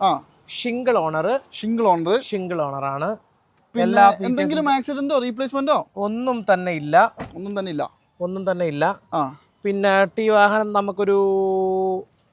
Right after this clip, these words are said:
Speaker 2: അഞ്ച് ലക്ഷത്തി ഇരുപതിനായിരം രൂപ കൊടുത്തേക്കാം.
Speaker 1: അഞ്ച് ഇരുപതിന് അല്ലേ?
Speaker 2: അഞ്ച് ഇരുപതിന് ഫുൾ കവർ ഇൻഷുറൻസ് എടുത്ത് കൊടുക്കാം.
Speaker 1: ഇരുപത്തൊന്ന് വി എക്സ് ഐ വൺ പോയിന്റ് ടു അല്ലേ? ഓക്കെ.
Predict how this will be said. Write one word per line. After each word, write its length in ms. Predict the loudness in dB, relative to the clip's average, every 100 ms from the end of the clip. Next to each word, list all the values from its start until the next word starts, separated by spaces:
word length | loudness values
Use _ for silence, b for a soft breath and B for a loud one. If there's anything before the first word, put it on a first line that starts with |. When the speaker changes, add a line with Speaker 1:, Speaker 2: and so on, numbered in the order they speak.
| -6
Speaker 2:
അഞ്ച് 260 | -4 -2
ലക്ഷത്തി 480 | -4 -4 -8 -10 -14 -10
ഇരുപതിനായിരം 580 | -6 -6 -4 -6 -6 -8
രൂപ 100 | -12
കൊടുത്തേക്കാം. 420 | -14 -20 -14 -10
Speaker 1:
അഞ്ച് 320 | -8 -6 -4
ഇരുപതിന് 540 | -4 -2 0 0 0
അല്ലേ? 240 | 0 0 0
Speaker 2:
അഞ്ച് 200 | -4 -2
ഇരുപതിന് 280 | 0 0 -2
ഫുൾ 260 | -6 -6 -4 -4
കവർ 140 | -4
ഇൻഷുറൻസ് 420 | -6 -8 -10 -8
എടുത്ത് 180 | -10 -8
കൊടുക്കാം. 380 | -10 -12 -12 -8
Speaker 1:
ഇരുപത്തൊന്ന് 540 | -2 -2 0 -2 -2
വി 280 | -4 -6 -4
എക്സ് 340 | -2 -4 -2
ഐ 180 | -2 -2 -2
വൺ 140 | -4 -4 -4
പോയിന്റ് 240 | -4 -2 -2
ടു 80 | -2 -4 -14 -10 -10 -12 -18 -2
അല്ലേ? 240 | 2 2 -2 -20 -20 -20 -20 -8
ഓക്കെ. 240 | -8 -6